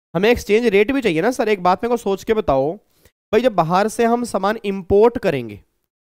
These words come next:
या बाहर सामान एक्सपोर्ट करेंगे तो वो प्राइस तो फॉरेन करेंसी में होगा ना भाई। एफ़ओबी वैल्यू फॉरेन करेंसी में होगी, सीआईएफ़ वैल्यू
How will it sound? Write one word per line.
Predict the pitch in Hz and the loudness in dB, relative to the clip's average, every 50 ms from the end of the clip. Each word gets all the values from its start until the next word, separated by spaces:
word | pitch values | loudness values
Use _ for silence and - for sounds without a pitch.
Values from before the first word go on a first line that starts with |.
| _ _ _ _ _ _ _ _ - | _ _ _ _ _ _ _ _ -2
या | 180 226 240 | 0 0 2
बाहर | 196 180 170 190 208 240 | 2 0 0 0 0 0
सामान | 226 - 220 202 220 233 - - | -2 -2 -2 0 0 0 -2 -4
एक्सपोर्ट | 196 196 - - - - 196 208 233 233 - | -6 -6 -6 -8 -4 -2 0 2 2 0 0
करेंगे | - 165 147 135 123 113 107 - _ _ | -2 -2 -2 -4 -4 -8 -10 -12 _ _
तो | - 269 220 | -4 -4 -4
वो | 151 165 196 220 262 285 - - | -2 0 2 2 2 2 0 -2
प्राइस | 185 180 185 175 - - | 0 0 0 0 -2 -4
तो | 262 262 | -6 -6
फॉरेन | - - - 208 202 220 240 269 269 | -6 -2 0 2 2 2 2 0 -2
करेंसी | - - 233 233 220 - 269 | -2 -2 -2 -2 -2 -4 -2
में | 262 254 220 | 0 0 0
होगा | 151 127 151 | -2 -2 -4
ना | 190 247 - - _ _ _ _ _ _ _ _ _ _ _ _ _ _ _ _ _ _ _ _ _ _ _ - | -4 -6 -8 -10 _ _ _ _ _ _ _ _ _ _ _ _ _ _ _ _ _ _ _ _ _ _ _ 0
भाई। | 180 214 - - - | 2 2 2 4 4
एफ़ओबी | 180 175 175 - 226 240 233 240 240 | 4 4 4 4 4 4 4 4 2
वैल्यू | 226 226 220 214 240 254 233 - - - - | 0 0 0 0 -2 -4 -6 -8 -10 -4 0
फॉरेन | 175 175 175 190 | 2 2 2 2
करेंसी | 185 185 180 170 190 202 | 0 -2 -2 -2 -2 -2
में | 196 196 | 0 2
होगी, | 185 175 170 202 202 - _ _ _ _ _ _ _ _ _ _ _ _ _ - | 0 0 -2 -6 -12 -14 _ _ _ _ _ _ _ _ _ _ _ _ _ -12
सीआईएफ़ | - - - 208 226 247 254 262 226 196 | -8 -6 0 4 4 6 6 6 4 4
वैल्यू | 226 226 220 233 247 262 240 | 2 0 0 0 -2 -2 -4